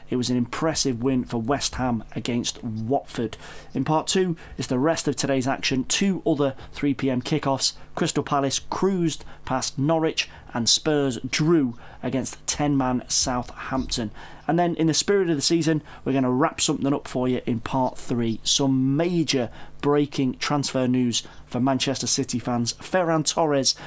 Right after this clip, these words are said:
has joined Barcelona. He will link up with the La Liga giants from January first. And not to be outdone,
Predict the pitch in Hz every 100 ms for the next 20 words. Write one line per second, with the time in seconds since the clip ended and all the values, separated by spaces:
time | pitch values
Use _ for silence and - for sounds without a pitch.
0 | - - 120 113 156 143 135 120 110 147
1 | 147 147 139 135 131 123 120 - - -
2 | 131 117 123 156 147 135 - 127 117 120
3 | 135 139 127 135 123 120 - - - 120
4 | 117 120 151 135 127 120 113 - - 113
5 | 107 - - - - - 139 143 - 170
6 | - 170 175 185 160 180 165